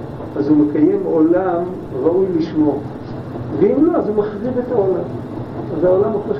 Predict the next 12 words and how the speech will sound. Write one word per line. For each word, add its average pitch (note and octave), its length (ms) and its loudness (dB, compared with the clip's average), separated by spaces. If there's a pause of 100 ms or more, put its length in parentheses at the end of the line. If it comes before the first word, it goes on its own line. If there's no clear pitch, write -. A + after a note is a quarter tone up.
להיות F#3+ 200 2 (160)
מין, F4 200 0 (360)
בסדר. D#4+ 380 0 (2000)
יש D#3 180 6
דבר C#3+ 240 4 (140)
כזה, C3+ 640 -4
זה D3 80 2
לא, E3 140 4 (180)
זה D3+ 60 2
לא F3+ 100 4 (100)
משהו E3 240 0
אמיתי. C3+ 300 0